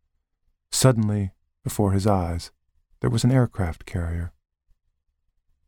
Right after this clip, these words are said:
There was motion and transition everywhere, the urgent, churning city,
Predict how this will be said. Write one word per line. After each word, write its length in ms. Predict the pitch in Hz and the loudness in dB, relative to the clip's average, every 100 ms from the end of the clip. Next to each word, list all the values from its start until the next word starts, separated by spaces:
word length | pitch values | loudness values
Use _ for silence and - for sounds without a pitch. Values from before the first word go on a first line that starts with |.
| _ _ _ _ _ _ _ - | _ _ _ _ _ _ _ 0
There 80 | |
was 120 | 107 101 | 2 6
motion 580 | 104 117 - 113 107 98 | 6 6 4 2 0 0
and 100 | 107 | -4
transition 680 | - 101 98 98 95 101 92 | 0 0 2 0 -2 -2 0
everywhere, 580 | 123 98 92 87 87 90 _ _ _ _ | 0 0 0 -2 -4 -6 _ _ _ _
the 140 | 117 - | -6 2
urgent, 500 | 151 143 139 120 - _ | 2 4 0 -2 -8 _
churning 400 | - 117 117 113 | 0 2 2 0
city, 420 | - 110 101 98 | 0 0 0 -4